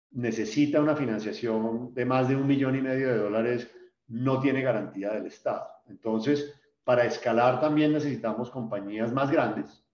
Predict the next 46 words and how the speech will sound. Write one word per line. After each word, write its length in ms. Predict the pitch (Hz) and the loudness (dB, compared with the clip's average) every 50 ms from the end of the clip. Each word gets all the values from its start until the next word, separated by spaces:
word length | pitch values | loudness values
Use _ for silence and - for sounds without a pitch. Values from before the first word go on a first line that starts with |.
| _ _ _ _ _ _ _ _ _ - | _ _ _ _ _ _ _ _ _ -4
eh, 720 | 113 110 107 104 101 101 98 98 98 95 95 - - _ | -2 0 0 0 0 0 -2 -2 -2 -4 -4 -8 -12 _
con 280 | - - 113 104 104 104 | -6 -6 -4 -4 -4 -6
necesidades 480 | 107 104 110 110 - 117 107 104 110 113 | -6 -6 -6 -6 -2 0 0 2 2 2
de 80 | 139 | 2
financiación 420 | - 117 110 98 95 98 101 98 98 | 0 0 -2 -4 -4 -6 -6 -6 -2
más 180 | 110 131 139 | -2 -2 0
grandes, 540 | 147 160 127 110 101 - - - - _ _ _ _ _ _ _ _ _ _ _ _ - | 2 0 0 0 -2 -6 -10 -14 -16 _ _ _ _ _ _ _ _ _ _ _ _ 0
pero 240 | 143 131 127 127 131 | 4 4 6 6 6
esas, 400 | 135 135 127 147 160 151 - - | 6 4 6 4 4 2 2 2
esas 320 | 151 147 143 143 156 147 | 4 4 4 4 4 2
empresas 380 | 151 139 127 127 123 113 131 131 | 2 0 0 0 -2 0 0 0
no 400 | 131 131 139 135 135 135 - - | 0 0 2 2 2 0 0 -2
califican 760 | - 131 135 131 127 113 - - 131 110 - 123 123 127 120 | -2 -2 -2 -2 -2 -4 -4 -4 -6 -6 -4 -4 -4 -4 0
para 200 | - 120 110 107 | 0 0 0 2
la 80 | 104 101 | 0 0
garantía 560 | 95 95 90 85 85 - - 98 98 104 - | -2 -2 -4 -4 -8 -6 -4 -2 -2 0 2
pyme. 260 | 147 139 117 92 87 | 4 2 2 2 -2
Entonces, 340 | 82 - - 104 107 110 113 | -8 -10 -8 -4 -4 -2 -2
una 180 | 127 127 131 139 | -2 -2 -2 -2
de 60 | 135 | -2
las 140 | 120 110 - | -2 -4 -4
conversaciones 600 | - 104 98 95 90 98 98 - 101 101 110 110 | -8 -14 -16 -16 -16 -18 -16 -16 -14 -14 -14 -14
que 40 | |
estamos 340 | 104 _ - 101 101 110 110 | -16 _ -10 -10 -10 -10 -12
teniendo 300 | 110 117 104 98 98 110 | -12 -10 -12 -10 -12 -10
con 120 | 117 113 107 | -10 -10 -8
el 60 | 98 | -6
gobierno, 380 | 101 101 107 110 110 113 - | -4 0 2 4 4 2 0
que 100 | - 101 | -2 -8
queremos 440 | - - 95 - 113 160 165 143 - | -14 -12 -8 -2 0 0 0 -2 -6
tener 240 | - 98 92 90 _ | -10 -18 -20 -20 _
con 180 | - 113 110 104 | -18 -16 -16 -14
el 60 | 92 | -14
gobierno, 480 | 95 92 95 92 92 92 104 113 113 - - _ _ _ _ _ _ _ | -14 -12 -10 -10 -10 -10 -10 -12 -12 -12 -16 _ _ _ _ _ _ _
es 160 | - 120 110 | -12 -12 -8
cómo 200 | - 135 139 147 | -2 2 4 4
podemos 280 | - 160 127 131 147 147 | 6 6 4 4 2 2
extender 680 | 151 - - - - 117 110 107 110 113 135 135 139 143 | 2 0 0 -4 -4 -4 -4 0 0 2 2 2 2 2
esa 160 | 131 143 151 | 0 0 0
garantía 580 | 131 123 107 104 - - 110 110 120 131 - | -2 -2 -4 -4 -8 -6 -2 0 0 0 0
posiblemente 420 | 110 - 110 113 110 120 123 117 139 | -4 -6 -6 -4 -2 -2 -4 -4 -6
hasta 200 | 127 - 139 - | -6 -6 -6 -6
cinco 320 | - - 139 123 131 139 | -6 -6 -6 -6 -6 -8
millones 320 | 135 123 110 107 107 113 120 | -8 -8 -8 -8 -10 -8 -4
de 100 | 127 120 | -2 0
dólares, 460 | 120 117 110 107 107 113 117 - | 0 0 0 0 -2 -4 -8 -12